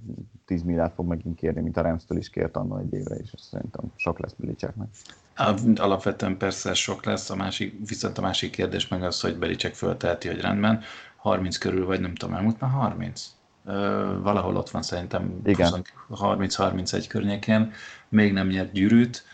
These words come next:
Speaker 2: Ramsey megpróbálta, nem sikerült, van-e kedved ide jönni egy évre, nyersz egy gyűrűt, aztán tőlem még mehetsz két évre, ahova akarsz. Ö, én is, es-, tehát azt nem mondom, hogy esélytelen, de én sem láttam sok esélyét annak, hogy Sue jönne. Ö, azért őt megnézném.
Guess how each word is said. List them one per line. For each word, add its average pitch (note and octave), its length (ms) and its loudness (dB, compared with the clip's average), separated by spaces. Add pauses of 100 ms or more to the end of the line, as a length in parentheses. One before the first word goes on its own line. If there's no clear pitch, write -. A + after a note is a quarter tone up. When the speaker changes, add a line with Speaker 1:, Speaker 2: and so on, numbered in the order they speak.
(140)
Speaker 2:
Ramsey G2 420 2
megpróbálta, G#2+ 880 0
nem G2 140 0
sikerült, G#2 640 0
van-e G2+ 280 0
kedved F#2 320 -2
ide F2+ 160 0
jönni F2+ 240 -4
egy F#2+ 220 -2
évre, G#2+ 460 4
nyersz F#2+ 340 0
egy F2+ 100 -2
gyűrűt, F#2 300 0
aztán F2+ 300 -2
tőlem F2+ 240 -2
még E2+ 140 -6
mehetsz - 360 0
két - 240 0
évre, F2 220 2
ahova F2+ 280 0
akarsz. B2 420 2 (400)
Ö, G2 220 2 (240)
én A2 160 10
is, G#2 220 6
es-, G#2+ 200 -2
tehát - 280 -4 (100)
azt - 120 -10
nem G2+ 100 2
mondom, F#2+ 180 0
hogy F#2 100 0
esélytelen, F#2+ 580 0
de F2+ 140 0
én F#2 100 2
sem F#2 160 0
láttam F2+ 240 -4
sok - 200 -4
esélyét F2+ 400 -4
annak, F2+ 260 -4
hogy F#2 100 -4
Sue F#2+ 240 -2
jönne. G#2+ 440 6 (340)
Ö, G2 60 0
azért G#2 480 4
őt G2+ 120 4
megnézném. F2 640 -6